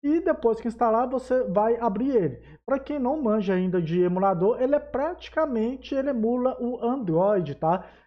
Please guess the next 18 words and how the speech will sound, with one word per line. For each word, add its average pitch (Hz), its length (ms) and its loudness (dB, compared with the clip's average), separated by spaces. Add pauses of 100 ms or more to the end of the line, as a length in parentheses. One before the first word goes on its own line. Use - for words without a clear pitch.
E 190 140 0
aí 185 160 4
ele 190 100 2
vai 180 120 0
pedir 180 240 -2
pra 185 120 0
você 170 220 -2
logar 202 480 2
com - 80 -16
seu 165 160 -6
Gmail 190 800 2
e 202 60 0
tal. 180 380 0 (300)
Logou 233 380 2
ali 214 160 2
com 214 80 -12
seu - 140 0
Gmail, 214 520 2